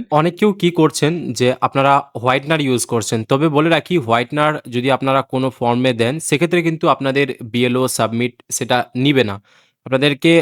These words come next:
বলে দিই কিভাবে আপনারা একটা নতুন ফর্ম পাবেন।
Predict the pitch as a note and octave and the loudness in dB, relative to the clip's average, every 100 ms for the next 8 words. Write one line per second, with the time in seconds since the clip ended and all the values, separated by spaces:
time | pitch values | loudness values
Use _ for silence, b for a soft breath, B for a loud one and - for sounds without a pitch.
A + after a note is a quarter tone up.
0 | C3 B2+ D3 D3 - C3+ C3 C3+ C#3 C#3 | 2 2 2 0 -2 0 2 2 0 0
1 | C3+ C3 - C3+ C3+ - A#2+ A#2 D3 B2 | 0 -2 2 2 2 -2 -4 -2 -4 -2
2 | A#2 B2 A#2 A2 C3+ | -2 0 0 0 0